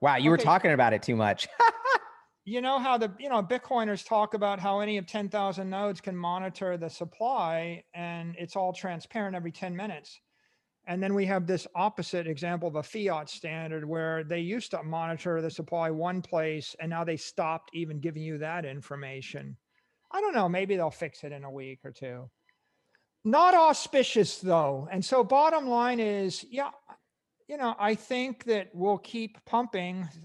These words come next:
Speaker 2: three, four trillion dollars of cash into the U S economy. And that's against what is, it, it was a twenty trillion dollar economy. It's gotta be less now, sixteen, seventeen, eighteen trillion.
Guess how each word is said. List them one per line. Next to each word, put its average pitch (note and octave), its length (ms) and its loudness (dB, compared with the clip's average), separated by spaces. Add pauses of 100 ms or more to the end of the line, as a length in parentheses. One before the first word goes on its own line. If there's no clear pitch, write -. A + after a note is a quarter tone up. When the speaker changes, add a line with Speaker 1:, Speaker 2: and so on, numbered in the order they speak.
(140)
Speaker 2:
three, G3+ 340 -2
four G3+ 380 -2
trillion G3 500 -2
dollars F#3 480 -2
of D3+ 120 -10
cash F3 580 -8
into F3+ 180 -6
the E3 120 -8
U F3 180 -4
S E3 120 -10
economy. D3+ 840 -6 (680)
And F3+ 100 -6
that's G#3+ 200 -2 (100)
against F3 460 -6 (300)
what G3 180 0
is, F#3 320 -6
it, F#3 180 -10
it G3 140 -6
was G3+ 220 -2
a G3+ 60 -4
twenty A3+ 360 -4
trillion G3+ 360 -4
dollar F3+ 300 -2
economy. G3+ 500 -6
It's D#3 120 -12
gotta G3+ 160 -4
be E3+ 80 -4
less F#3 380 -4
now, C#3 340 -12 (580)
sixteen, F3+ 560 -8
seventeen, E3 680 -6
eighteen E3+ 460 -10
trillion. D3 640 -8